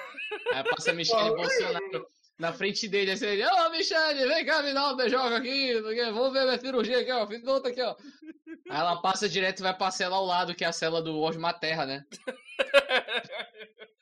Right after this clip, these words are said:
Speaker 3: O
Speaker 1: Aí fecha a cela e acaba a season finale.
Speaker 3: O, o Ilick falou que ele, ele quer zerar o Código Penal e tá fazendo speedrun. <laughs>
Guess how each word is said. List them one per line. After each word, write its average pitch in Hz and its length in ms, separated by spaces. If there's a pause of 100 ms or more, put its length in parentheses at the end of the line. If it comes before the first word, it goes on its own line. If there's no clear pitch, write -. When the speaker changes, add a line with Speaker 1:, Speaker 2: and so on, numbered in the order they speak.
(340)
Speaker 3:
O 185 140
Speaker 1:
Aí 160 200
fecha 185 340
a - 40
cela 175 200 (160)
e - 20
acaba 147 280
a - 20
season 143 200
finale. 131 320 (320)
Speaker 3:
O, 180 420
o 208 60
Ilick 202 280
falou 220 320
que 240 80
ele, 220 120 (100)
ele 202 120
quer 208 240
zerar 202 300
o 202 80
Código 214 260
Penal 190 260
e 202 60
tá - 140
fazendo 202 320
speedrun. 190 580 (800)
<laughs> - 1500